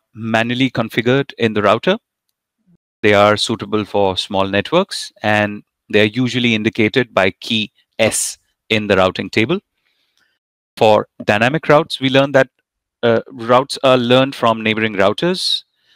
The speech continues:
They are suitable for larger networks, such as the internet. They are indicated by key R I P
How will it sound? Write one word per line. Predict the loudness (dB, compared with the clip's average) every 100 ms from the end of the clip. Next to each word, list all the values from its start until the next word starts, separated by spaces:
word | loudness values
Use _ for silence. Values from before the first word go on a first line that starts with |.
| _ _ _
They | 2 2
are | 2
suitable | -2 -6 -2 -2
for | 0 2 2 2
larger | 2 0 0
networks, | -4 -2 -2 -4 -6
such | -6 -2
as | -2 -2
the | -8
internet. | -8 -8 -6 -6 -6 -20 _ _ _ _ _ _ _
They | 2 4 4
are | 2
indicated | -2 -2 0 0 0 2
by | 0
key | 0 -4 -4 -4 -6 0
R | 2
I | 2 0
P | -4 -8